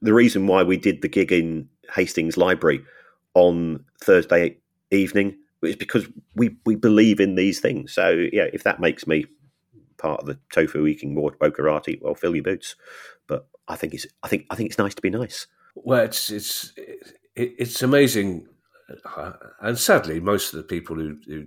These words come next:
Speaker 2: use expressions like that are, are our age. Joey Barton isn't, but it's amazing how many people mistake decency and politeness for woke, 'cause that's what it is, Kieran. It's decency and politeness. You know,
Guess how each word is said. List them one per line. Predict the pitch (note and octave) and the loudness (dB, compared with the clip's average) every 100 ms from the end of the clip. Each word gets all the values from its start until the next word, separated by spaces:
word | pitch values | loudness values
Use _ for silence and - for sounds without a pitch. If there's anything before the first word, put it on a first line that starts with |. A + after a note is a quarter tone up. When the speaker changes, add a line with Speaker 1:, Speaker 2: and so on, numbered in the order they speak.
| _ | _
Speaker 2:
use | D2+ E2+ D#2 | -10 -10 -10
expressions | - - D#2+ - D2+ | -12 -10 -10 -10 -10
like | D#2+ | -8
that | D#2 D2+ D2 - | -8 -10 -12 -12
are, | D2+ D#2 - F2 | -12 -12 -10 -6
are | |
our | D#2+ D#2 D2+ | -6 -6 -6
age. | D#2+ E2 - | -8 -10 -12
Joey | - D#2 | -8 -8
Barton | D2+ D#2+ E2 E2 | -8 -8 -8 -8
isn't, | E2+ E2 D#2 | -8 -8 -10
but | D#2+ - - - - - | -12 -14 -20 -20 -20 -20
it's | - | -10
amazing | A#2+ A#2 A2 G2 | 0 2 2 2
how | F#2+ | 0
many | F2+ | 0
people | E2+ F2+ E2+ E2+ | -2 -4 -6 -6
mistake | E2 - F#2+ E2+ - | -6 -4 -4 -4 -4
decency | F#2+ E2+ F2+ D#2+ G2 E2+ | -6 -6 -8 -8 -6 -6
and | D2 | -6
politeness | F2 E2+ D#2 D#2 - | -6 -6 -6 -10 -12
for | - F2+ | -10 -8
woke, | E2 F2 E2 D#2+ - - _ _ _ _ - _ _ _ | -6 -4 -4 -6 -14 -18 _ _ _ _ -20 _ _ _
'cause | A2 G#2+ | -8 -4
that's | A2+ - | -4 -2
what | F2 | -4
it | F2 | -4
is, | E2+ - | -6 -8
Kieran. | - F2+ F2+ | -8 -6 -6
It's | D2+ | -4
decency | G#2 G#2 F2+ D#2 F2+ E2 D#2 - _ - | -2 -2 -4 -8 -6 -6 -8 -16 _ -14
and | E2+ | -8
politeness. | G2 F#2+ F#2 D2+ D2 - | -4 -2 -2 -4 -10 -10
You | F2+ E2+ | -8 -8
know, | E2 | -8